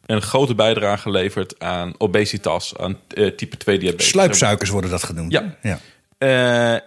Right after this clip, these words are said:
Speaker 1: en heel veel, en daar zien we dus die, zien die terugloop. Eh, er beginnen nu de eerste bewijzen te komen dat het ook, eh, terugdringt op, op, op lichaamsgewicht. Ehm, en ik denk dat we dat goed moeten volgen. En we moeten inderdaad bewust zijn van het feit dat er een evidence base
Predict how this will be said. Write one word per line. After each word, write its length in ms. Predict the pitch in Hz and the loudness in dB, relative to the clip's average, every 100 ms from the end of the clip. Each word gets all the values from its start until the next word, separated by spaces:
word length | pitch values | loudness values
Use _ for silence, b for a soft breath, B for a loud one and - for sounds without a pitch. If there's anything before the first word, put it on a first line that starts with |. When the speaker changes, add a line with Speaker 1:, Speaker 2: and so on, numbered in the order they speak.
| 127 | -2
Speaker 1:
en 80 | 131 | 0
heel 260 | 123 180 | 2 0
veel, 560 | 196 - 160 151 147 - - - | 0 -4 -2 0 -2 -4 -10 -6
en 340 | 139 135 135 | -2 -2 0
daar 200 | 131 139 | 2 2
zien 120 | 139 | 0
we 60 | 131 | -2
dus 140 | 110 - | -4 -8
die, 220 | 107 110 | -8 -6
zien 200 | 110 107 | -4 -4
die 220 | 101 101 | -6 -10
terugloop. 600 | - 160 156 151 139 - _ b b b | -4 -4 -2 -2 -4 -8 _ b b b
Eh, 240 | - 123 117 117 - | 0 2 2 -2 -2
er 140 | 127 | 2
beginnen 440 | 120 113 - 170 165 | 2 2 2 4 4
nu 120 | 139 | 4
de 80 | 120 | 2
eerste 240 | 139 139 | 0 -2
bewijzen 360 | 117 117 113 110 | 0 2 2 0
te 80 | - | -2
komen 300 | 110 101 104 | 0 0 0
dat 120 | 101 | 0
het 200 | 110 - | -4 0
ook, 260 | 113 110 | 0 0
eh, 280 | 101 90 - | -2 -2 -2
terugdringt 580 | 98 - 113 - 101 95 | -4 -4 -6 -4 -4 -4
op, 180 | 92 - | -8 -8
op, 280 | - - - | -8 -8 -8
op 120 | 101 | -8
lichaamsgewicht. 720 | 101 127 147 147 139 180 - - B B B B B B _ | -4 -2 -2 -4 -6 -6 -8 -18 B B B B B B _
Ehm, 600 | 123 120 117 113 117 113 | 4 4 6 6 4 2
en 220 | - 135 | 2 2
ik 100 | 127 | 2
denk 140 | 120 120 | 2 2
dat 100 | 104 | 2
we 60 | |
dat 240 | 110 110 - | 2 0 -2
goed 280 | - - 131 | -8 -4 -2
moeten 180 | 113 110 | -2 -2
volgen. 360 | - 220 - | -2 0 0
En 60 | 104 | 0
we 60 | 110 | 2
moeten 240 | 120 117 | 2 2
inderdaad 240 | 104 101 101 | 2 2 2
bewust 280 | 107 165 - | 0 0 0
zijn 160 | 110 | -2
van 100 | 101 | -2
het 100 | 95 98 | -4 -4
feit 200 | - - | -6 -6
dat 140 | 110 | -4
er 60 | 110 | -4
een 80 | - | 0
evidence 380 | 131 120 107 95 | 0 0 0 2
base 360 | 92 107 - | 0 0 -4